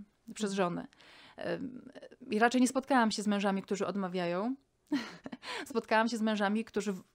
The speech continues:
Speaker 1: nie mają ochoty, tak?
Speaker 2: Mhm.
Speaker 1: Nie chce im się. Ale właśnie,
Speaker 2: Mhm.
Speaker 1: e, ochota nie steruje miłością,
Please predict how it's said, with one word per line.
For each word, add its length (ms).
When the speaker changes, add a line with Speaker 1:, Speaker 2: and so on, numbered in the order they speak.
Speaker 1:
nie 180
mają 260
ochoty, 560
tak? 200
Speaker 2:
Mhm. 380
Speaker 1:
Nie 100
chce 200
im 160
się. 160
Ale 180
właśnie, 540
Speaker 2:
Mhm. 300
Speaker 1:
e, 100
ochota 640
nie 200
steruje 560
miłością, 540